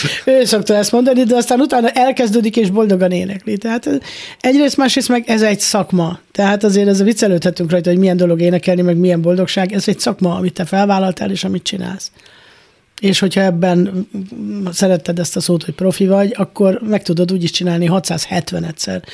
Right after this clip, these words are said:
hogy mosolyogva énekled, és ráadásul odarakod magad őszintén. Máshogy nem megy, akkor el kell menni kapálni.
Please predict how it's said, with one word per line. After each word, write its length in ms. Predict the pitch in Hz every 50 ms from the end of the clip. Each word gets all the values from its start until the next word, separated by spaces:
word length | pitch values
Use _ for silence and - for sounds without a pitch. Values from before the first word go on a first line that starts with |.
| - - - - -
hogy 120 | - 190
mosolyogva 500 | 185 185 180 - 180 175 175 165 170 170
énekled, 480 | 170 180 185 202 196 190 - 214 202 196
és 160 | 208 196 -
ráadásul 440 | - 208 190 196 202 196 - - 220
odarakod 460 | 202 190 185 175 175 160 - 180 180
magad 260 | 185 185 180 190 190
őszintén. 580 | 190 196 175 - - 190 175 - 196 - - 185 - _ _ _ _ - - _ _ _ _ _ _ -
Máshogy 280 | 190 185 - - 196
nem 140 | 185 185 185
megy, 140 | 165 165 170
akkor 180 | 165 160 -
el 60 | 175 165
kell 140 | - 165
menni 360 | 165 170 156 156 151 156 160 - _ _
kapálni. 540 | - - 151 - 160 156 160 160 165 175